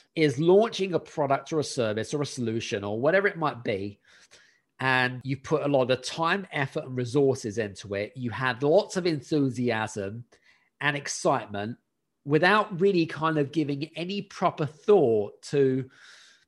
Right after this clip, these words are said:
how the problem is being solved. And the big problem that, for that is, number one, is that you end up what they call creating a solution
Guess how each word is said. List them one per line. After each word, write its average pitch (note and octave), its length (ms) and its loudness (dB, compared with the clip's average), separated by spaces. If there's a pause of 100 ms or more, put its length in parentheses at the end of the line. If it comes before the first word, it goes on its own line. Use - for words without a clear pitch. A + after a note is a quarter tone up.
how D#3+ 400 2
the D3+ 140 0
problem D3 520 0
is C3 140 -2
being B2 320 -2
solved. G#2 680 -2 (520)
And C#3+ 420 0 (400)
the D3+ 140 0
big G#3 300 2
problem F#3 340 2
that, D3 240 -10
for G#3 380 10
that A2 340 -2 (340)
is, D#3+ 280 2
number E3+ 160 2
one, D3+ 180 0
is C#3+ 180 2
that D#3 220 0
you D#3 180 2
end E3 180 2
up D3+ 200 2
what D#3 220 -6
they C#3 100 -2
call D3 240 0
creating D3+ 800 0
a C3 80 -2
solution C3+ 1040 0